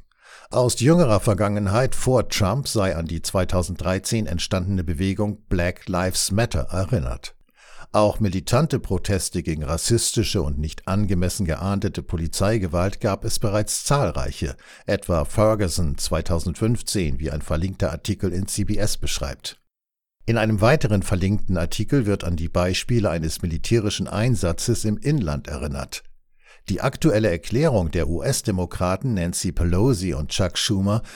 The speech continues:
erscheint darum als Heuchelei. Zitat: „In dieser herausfordernden Zeit braucht unsere Nation eine echte Führung. Es ist feige, schwach und gefährlich, dass der Präsident weiterhin die Flammen der Zwietracht, Bigotterie und Gewalt schürt.“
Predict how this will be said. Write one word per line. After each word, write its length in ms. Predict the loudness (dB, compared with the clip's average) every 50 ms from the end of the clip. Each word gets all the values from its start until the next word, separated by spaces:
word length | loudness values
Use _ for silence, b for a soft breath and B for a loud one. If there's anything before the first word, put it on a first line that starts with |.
| B B B
erscheint 500 | 0 2 2 2 2 2 0 0 0 2
darum 400 | 2 2 4 4 4 4 4 4
als 320 | 2 2 2 2 4 4
Heuchelei. 600 | 4 4 4 2 2 2 2 0 -2 -4 -8 -16 _ -20 -20 -10
Zitat: 540 | -6 -4 -4 -2 -2 -2 -4 -4 -4 -8 -12 _ _ _ _ _ _ _ _ _ _ _ b b b b b b b b b b b
„In 200 | b 2 4 4
dieser 320 | 4 4 4 6 4 4 4
herausfordernden 1000 | 2 2 4 4 4 4 2 2 2 4 4 4 4 2 2 0 0 -2 -2
Zeit 400 | -2 -2 0 2 2 2 0 0
braucht 320 | -2 0 0 0 0 -2 -4
unsere 260 | -6 -6 -4 -2 0
Nation 460 | 0 0 0 0 0 0 0 0 0
eine 220 | 0 0 0 0
echte 320 | 0 -4 -6 -6 -6 -6 -6
Führung. 500 | -2 0 2 2 2 2 0 -4 -6 -10 B B B B B
Es 160 | -4 -2 -2
ist 180 | -2 -4 -4
feige, 440 | 0 2 4 4 4 4 2 0 -2
schwach 440 | -2 -2 0 2 2 2 0 -2 -6
und 200 | -8 -8 -6 -6
gefährlich, 580 | -6 -4 -2 0 0 2 2 0 0 -2 -4 -4
dass 180 | -6 -6 -6
der 140 | -6 -6 -6
Präsident 540 | -4 -4 -4 -2 -2 -2 -2 -2 -2 -2 -2
weiterhin 400 | -2 -2 -2 -2 -2 -2 -2 -2
die 100 | -2 -4
Flammen 460 | -2 0 0 2 2 2 0 0 -2
der 160 | -4 -6 -6
Zwietracht, 800 | -6 -6 -4 -2 -2 -2 -2 -2 0 0 0 0 -2 -8 -12 -8
Bigotterie 640 | -8 -4 -4 -2 -2 -2 -4 -4 -2 -4 -4 -4 -4
und 160 | -6 -6 -6
Gewalt 420 | -6 -4 -2 -2 -2 -2 -2 -4 -4
schürt.“ 480 | 0 0 0 0 0 -2 -4 -6 -6